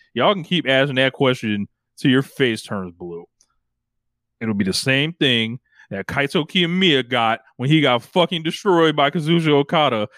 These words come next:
and booked like a fucking chump in the G one and is running around with a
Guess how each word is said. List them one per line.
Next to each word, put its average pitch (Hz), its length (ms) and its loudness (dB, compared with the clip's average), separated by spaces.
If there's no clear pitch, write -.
and 135 340 -4
booked 175 320 2
like 156 180 0
a 156 120 0
fucking 196 480 -4
chump 190 480 0
in 151 60 -6
the 147 80 -2
G 156 280 2
one 147 440 2
and - 80 -2
is 147 100 2
running 180 300 2
around 170 240 2
with 151 140 0
a 135 100 2